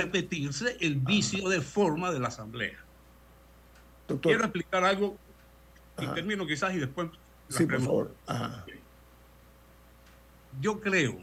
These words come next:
Speaker 1: sinceramente, y, y, y afirmo que es mejor que la Corte declare la inconstitucionalidad. Y le digo por qué. Porque el peso, la fuerza de la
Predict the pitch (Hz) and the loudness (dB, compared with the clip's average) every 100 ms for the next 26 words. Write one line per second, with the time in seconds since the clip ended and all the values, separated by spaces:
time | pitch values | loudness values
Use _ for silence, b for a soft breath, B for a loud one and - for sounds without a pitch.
0 | - - - 117 143 131 123 123 127 123 | -16 -16 -12 -6 -2 0 0 0 -2 -4
1 | 127 123 123 120 117 110 - 160 107 95 | -6 -6 -8 -12 -10 -4 0 0 -2 -4
2 | 135 156 175 139 139 156 107 - 107 101 | -4 -2 0 2 2 2 0 -4 -8 -8
3 | - 196 202 147 113 104 101 123 135 127 | 0 4 4 0 -6 -8 -4 -2 0 -2
4 | 117 127 101 107 117 - 101 95 92 87 | -2 -6 -8 -10 -10 -12 -12 -14 -14 -16
5 | 85 - - - - - - - - - | -18 -20 -20 -20 -20 -20 -20 -20 -20 -20
6 | - - - - - 113 131 143 113 104 | -20 -20 -20 -14 -8 -4 -2 -2 -6 -6
7 | 113 147 131 147 135 - - 233 196 - | -4 -2 0 0 0 -2 2 4 4 0
8 | - 98 90 - 120 113 - 170 196 151 | -6 -12 -14 -8 -4 -4 -2 2 4 2
9 | - - 104 107 101 | -2 -6 -6 -6 -6